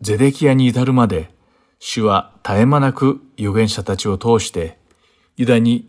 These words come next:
繰り返し主の御胸を告げられ、根気よくユダが主に立ち返ることを待っていてくださいました。しかし、歴代の王たちは、絶えず主の御言葉に逆らい続けました。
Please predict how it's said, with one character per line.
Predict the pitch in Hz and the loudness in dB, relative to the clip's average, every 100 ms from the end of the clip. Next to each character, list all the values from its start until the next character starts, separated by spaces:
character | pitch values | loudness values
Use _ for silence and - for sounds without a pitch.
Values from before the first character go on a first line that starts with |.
| _ | _
繰 | - 127 | -2 -2
り | |
返 | 147 170 160 | 0 0 0
し | - 160 151 - | -4 -6 -8 -10
主 | - | 0
の | 113 104 | 2 2
御 | 101 | 2
胸 | 104 110 | 0 2
を | 107 | 2
告 | 104 104 113 | 0 0 0
げ | |
ら | 117 | 2
れ、 | 117 120 - _ - _ _ _ _ | 0 -2 -6 _ -20 _ _ _ _
根 | 123 113 | -2 -2
気 | 107 117 | 0 -2
よ | 120 | -2
く | - 117 - _ - | 0 -4 -4 _ -6
ユ | 113 | -2
ダ | 113 | 0
が | 113 120 - _ | 0 0 -4 _
主 | - 117 | 0 2
に | 110 | 2
立 | - 95 | 0 -8
ち | - | -4
返 | 117 117 | 0 2
る | 117 | 2
こ | 117 | 0
と | 113 | 2
を | 110 120 - | 0 0 -2
待 | 95 95 | -2 -2
っ | - | -2
て | 113 | -6
い | 104 | -2
て | 104 | -2
く | |
だ | - | -2
さ | 92 104 | 0 4
い | |
ま | 110 | 4
し | 117 | 2
た。 | - - _ _ _ _ _ _ _ _ _ | -4 -14 _ _ _ _ _ _ _ _ _
し | - - | -18 -2
か | 113 | -2
し、 | - 98 92 _ _ _ | -2 -6 -8 _ _ _
歴 | - 104 120 | -8 -6 0
代 | 120 113 | 2 2
の | 110 120 | 2 2
王 | 127 | 2
た | 110 | -2
ち | - | -2
は、 | 107 107 113 _ _ _ _ _ _ _ _ _ | 0 0 -2 _ _ _ _ _ _ _ _ _
絶 | - | -2
え | 120 123 | 2 2
ず | 110 120 135 - | 0 -4 -6 -10
主 | - - | -8 0
の | 104 | 2
御 | 98 | 2
言 | 98 101 104 | 0 -2 2
葉 | 104 | 2
に | 113 113 - - | 2 0 -8 -16
逆 | - - - 104 | -12 -12 -6 2
ら | 113 | 2
い | |
続 | 113 117 117 | 2 -8 -4
け | 143 | -2
ま | 143 | 0
し | 143 | -4
た。 | - | -10